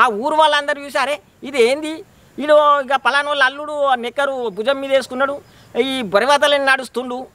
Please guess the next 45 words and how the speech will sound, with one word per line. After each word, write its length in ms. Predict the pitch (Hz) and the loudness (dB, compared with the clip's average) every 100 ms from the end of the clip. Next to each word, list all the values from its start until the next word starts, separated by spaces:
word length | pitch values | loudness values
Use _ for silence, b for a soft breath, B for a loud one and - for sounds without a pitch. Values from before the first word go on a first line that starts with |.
| - | -4
అని 180 | 220 262 | -2 -2
చెప్పి, 180 | 240 240 | -6 -6
చెప్పి 160 | 247 | -2
అందరు 220 | 269 269 254 | -2 0 0
ఆశ్చర్యపోయి 640 | 254 269 262 247 262 285 | -2 -6 -10 -8 -6 -4
అందరూ 380 | 247 254 247 240 | -4 -4 -4 -2
ఆ 120 | 220 | -2
కుడి 220 | 226 247 254 | -2 -4 -4
చేతిను 240 | 226 269 | -4 -2
ఏ 200 | 247 240 | 2 2
మన 180 | 214 214 | 2 0
ఏది, 340 | 208 220 214 - B B 196 | 0 -2 -4 -12 B B 2
ఆ, 380 | 202 202 196 180 | 4 4 2 0
పెదవులపై 420 | 240 269 254 240 | -2 2 2 2
వేసుకుంటుళ్ళు 480 | 302 277 269 247 240 | 2 0 -2 -8 -6
అన్నట్టు. 300 | 208 165 147 131 b b b | -4 -6 -10 -20 b b b
అంటే 160 | 254 262 | -2 -2
వీడేమనుకుంటారు, 720 | 208 294 302 294 285 285 277 | -2 0 2 2 -2 -2 0
"అరే 180 | 240 302 | 0 0
నా 140 | 285 | -2
నెక్కరు 360 | 254 185 - 285 | -4 -4 -2 -2
ఎంత 200 | 240 269 | -2 -4
మంచిగా 260 | 262 247 | -4 -4
ఉన్నది, 280 | 254 254 269 | -6 -6 -4
దర్జీ 360 | 214 185 190 269 | -2 -2 -2 -2
యొక్క 200 | 277 277 | -2 0
పనితనం 520 | 185 185 262 285 285 | -2 -2 0 0 0
ఎంత 140 | 262 | -2
మంచిగా 280 | 262 254 226 | -2 -2 -4
ఉన్నది, 280 | 240 233 262 | -6 -6 -4
నా 140 | 214 | -2
నెక్కరును 480 | 196 202 262 277 262 | -2 -2 -4 -4 -6
చూసి 180 | 247 269 | -6 -2
అందరూ 400 | 175 180 254 226 | -2 0 -2 0
ఆశ్చర్యపోతున్నారు, 1000 | 196 180 - 254 277 254 220 208 185 220 - B B 165 | 0 -2 -4 0 0 -2 -4 -4 -4 -6 -14 B B 0
ఆ, 100 | 262 | 0
నా 180 | 208 | 0
నెక్కరు 300 | 196 175 262 | -2 -4 -2
ఇంత 160 | 208 262 | -2 0
మంచిగా 300 | 214 190 254 | -2 0 -2
కుట్టిండు, 340 | 262 254 240 | -2 -4 -2
ఆయన 220 | 233 202 214 | 0 0 0
భలే 260 | 170 214 | 0 0
కుట్టాడు 380 | 262 240 262 247 | 0 2 2 2
దర్జీ" 400 | 233 220 214 | -2 -4 -6